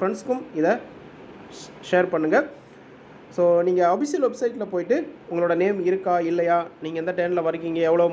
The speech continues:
மார்க்கு, so, எல்லாமே இதுல வந்து, so, மென்ஷன் பண்ணியிருக்காங்க. இந்த அடிஷ்னல் சி வி லிஸ்ட்ல எல்லாருமே கரண்ட் வேக்கன்சிக்கு தான் சி வி லிஸ்ட் வந்து பப்ளிஷ் பண்ணியிருக்கிறாங்க. எல்லாமே கரண்ட் வேக்கன்சி தான். So,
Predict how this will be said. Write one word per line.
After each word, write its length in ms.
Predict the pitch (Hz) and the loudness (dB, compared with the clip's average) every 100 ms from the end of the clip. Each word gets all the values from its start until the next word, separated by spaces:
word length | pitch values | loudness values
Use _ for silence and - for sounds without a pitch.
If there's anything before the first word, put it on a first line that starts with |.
| 156 | 0
மார்க்கு, 340 | 170 165 165 156 156 | -2 -4 -4 -6 -6
so, 80 | 175 175 | -2 2
எல்லாமே 300 | 240 254 254 254 - - | 2 2 0 -2 -10 -12
இதுல 160 | 165 156 160 | -6 -2 2
வந்து, 160 | 208 202 - - | 2 0 -4 -6
so, 100 | 165 156 | -2 0
மென்ஷன் 220 | 180 196 | 0 2
பண்ணியிருக்காங்க. 440 | 165 160 160 156 240 302 - - - 170 185 | 2 2 2 4 4 2 -10 -20 -2 2 2
இந்த 180 | 196 190 185 | 6 6 6
அடிஷ்னல் 400 | 208 381 320 277 | 2 -2 -4 -4
சி 100 | - 226 | -6 -6
வி 80 | 214 | -6
லிஸ்ட்ல 360 | 190 - 190 269 302 - - 170 | -6 0 4 4 2 -12 -8 0
எல்லாருமே 540 | 196 233 254 226 214 285 381 - - - - | 2 4 4 2 0 -2 -4 -10 -20 -10 0
கரண்ட் 320 | 220 302 339 285 | 2 2 2 0
வேக்கன்சிக்கு 520 | 233 220 208 196 160 | -2 -2 -8 -8 -4
தான் 140 | 202 381 - - | -2 -2 -6 -10
சி 80 | - 190 | -4 0
வி 60 | |
லிஸ்ட் 200 | 180 175 151 | 0 0 0
வந்து 160 | 156 - - | 0 0 -2
பப்ளிஷ் 340 | 170 185 - - | -4 -4 -6 -2
பண்ணியிருக்கிறாங்க. 460 | 135 127 120 110 104 - 139 | 0 0 -2 -4 -8 -2 2
எல்லாமே 340 | 190 240 240 269 - | 4 4 2 -2 -2
கரண்ட் 240 | 170 170 | -2 -2
வேக்கன்சி 360 | 147 139 123 127 117 | -4 -4 -6 -6 -8
தான். 100 | 110 - - - - - - - - - - - - | -10 -18 -20 -20 -20 -20 -20 -20 -20 -20 -20 -20 -8
So, 80 | - | -2